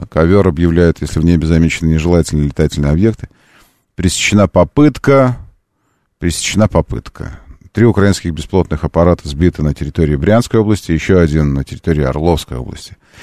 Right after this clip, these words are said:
Все, это я читаю, э, вот эти о пресеченных попытках. Но самолеты повреждены. Значит, э, попытки, э,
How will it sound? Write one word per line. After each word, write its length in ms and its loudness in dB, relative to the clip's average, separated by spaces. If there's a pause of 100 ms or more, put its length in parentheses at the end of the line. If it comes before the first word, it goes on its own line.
(180)
Все, 220 -2
это 220 0
я 120 4
читаю, 540 -4
э, 420 -12
вот 180 -12
эти 160 -10
о 80 -6
пресеченных 520 -6
попытках. 480 -16 (340)
Но 80 -2
самолеты 400 4
повреждены. 640 0 (160)
Значит, 480 -2
э, 260 2
попытки, 600 2
э, 200 0